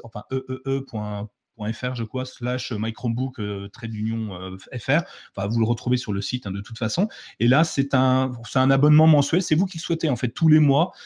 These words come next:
Effectivement, tant que vous ne décidez pas d'arrêter, enfin, vous donnez un euro, deux euros, dix euros, autant que vous voulez, autant que vous pouvez, en tout cas, pour soutenir le site.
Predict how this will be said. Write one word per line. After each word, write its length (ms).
Effectivement, 680
tant 220
que 60
vous 120
ne 100
décidez 340
pas 160
d'arrêter, 540
enfin, 160
vous 260
donnez 440
un 120
euro, 300
deux 220
euros, 260
dix 180
euros, 240
autant 220
que 60
vous 100
voulez, 200
autant 220
que 60
vous 80
pouvez, 240
en 80
tout 120
cas, 160
pour 160
soutenir 360
le 80
site. 260